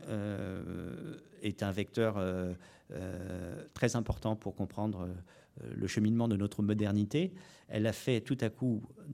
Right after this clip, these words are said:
d'un, grâce à ces, ces images mécaniques, euh, fait introduire, euh, du néant, euh, du,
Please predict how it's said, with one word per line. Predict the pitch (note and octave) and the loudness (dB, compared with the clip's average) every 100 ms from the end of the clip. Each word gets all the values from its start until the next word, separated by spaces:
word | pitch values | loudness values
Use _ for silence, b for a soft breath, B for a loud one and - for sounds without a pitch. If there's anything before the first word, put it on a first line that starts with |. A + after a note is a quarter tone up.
| G#2 | -8
d'un, | A2+ A2 G#2 G2+ | -2 0 2 0
grâce | G#2 G#2 A2 - - | -2 0 0 0 -4
à | F#2+ | -4
ces, | F#2+ - F#2 | -2 -4 -4
ces | G2+ - F#2+ G#2 | -2 -2 0 2
images | G#2+ G#2 G2 F2+ | 2 2 0 -4
mécaniques, | F2+ G2 - G2 B2+ E3 - - G2 - | -4 -2 -2 -2 -2 -4 -8 -12 -12 -8
euh, | G2 F#2 | -6 -6
fait | F2+ B2 A2+ - - | -4 -2 -2 -4 -4
introduire, | G#2+ - G#2 C3+ D3 G#2+ B B B - | -2 0 0 0 -2 -6 B B B -8
euh, | G2 F#2 F2+ F2 F2 E2+ E2+ | -6 -2 -2 -2 -2 -4 -2
du | F#2 A2 | 6 10
néant, | A#2+ A#2 A2 G#3 E3+ - | 12 12 8 4 0 -2
euh, | G2+ G2 F#2+ F#2+ F#2+ | 0 2 2 2 0
du, | F#2+ G2 | -2 -2